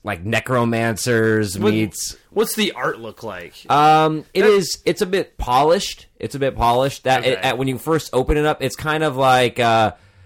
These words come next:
Speaker 1: uh, part of it is kinda like the covers of the old, uh, Lady Death.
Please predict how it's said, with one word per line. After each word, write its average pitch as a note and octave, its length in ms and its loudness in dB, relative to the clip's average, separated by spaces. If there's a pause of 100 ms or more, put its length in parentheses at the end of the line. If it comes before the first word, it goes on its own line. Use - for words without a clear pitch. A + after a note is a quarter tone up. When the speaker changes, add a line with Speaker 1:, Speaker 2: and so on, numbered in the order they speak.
(220)
Speaker 1:
uh, A2+ 160 0
part F#3 220 2
of F3+ 100 0
it C#3+ 80 0
is B2+ 100 -2
kinda C#3 280 -4
like C#3 160 -2
the - 60 -4
covers B2 540 -4
of G2+ 320 -2
the G#2 120 -2
old, A2+ 300 0
uh, G2+ 140 0
Lady A2 240 -2
Death. F#2+ 460 -6